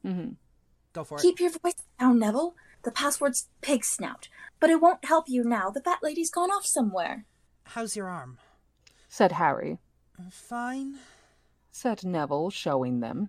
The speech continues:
Speaker 2: "Madame Pomfrey mended it in about a minute." "Good. Well, look, Neville, we've got to be somewhere.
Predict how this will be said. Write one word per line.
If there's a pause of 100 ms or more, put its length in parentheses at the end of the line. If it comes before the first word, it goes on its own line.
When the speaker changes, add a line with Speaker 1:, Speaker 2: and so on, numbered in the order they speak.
Speaker 2:
"Madame
Pomfrey
mended
it
in
about
a
minute." (1700)
"Good. (240)
Well, (280)
look,
Neville, (460)
we've
got
to
be
somewhere.